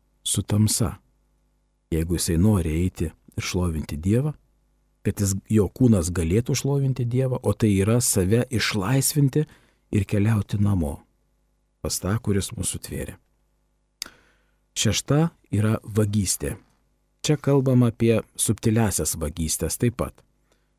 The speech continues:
O tai pokalbis apie asmeninį ir žmogaus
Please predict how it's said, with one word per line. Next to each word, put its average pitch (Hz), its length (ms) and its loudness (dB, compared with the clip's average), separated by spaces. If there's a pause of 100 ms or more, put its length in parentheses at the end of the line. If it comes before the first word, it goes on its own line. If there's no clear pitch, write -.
(120)
O - 80 4
tai 135 140 4
pokalbis 120 680 2
apie 117 300 0
asmeninį 110 760 4 (880)
ir 101 120 0
žmogaus 107 800 2